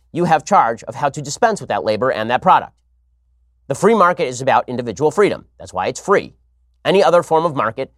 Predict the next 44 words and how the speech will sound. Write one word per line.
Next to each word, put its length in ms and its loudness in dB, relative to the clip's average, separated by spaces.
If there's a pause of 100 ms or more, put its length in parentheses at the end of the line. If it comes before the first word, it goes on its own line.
(120)
is 140 -2
a 40 0
way 280 2
of 120 -8
somebody 280 -2
else 160 0
telling 260 0
you 100 -4
what 200 0
to 80 -12
do 240 0
with 160 -4
your 100 -2
labor 340 0 (160)
because 320 -2
other 180 4
people's 280 -8
interests 380 -8
trump 280 -8
your 140 -6
own. 260 -2 (1120)
Now, 60 2
when 80 4
he 60 2
says 240 2
that 160 -2
capitalism 640 2 (180)
can 160 -6
be 280 -4
avaricious, 640 0 (160)
no, 140 2
it's 160 -4
not 120 0
capitalism 520 0
that's 160 -4
avaricious. 380 -2
It's 40 -16
not 140 -2
free 140 -4
markets 420 2
that 100 -4
are 80 0
avaricious. 480 -6
Typically, 500 -2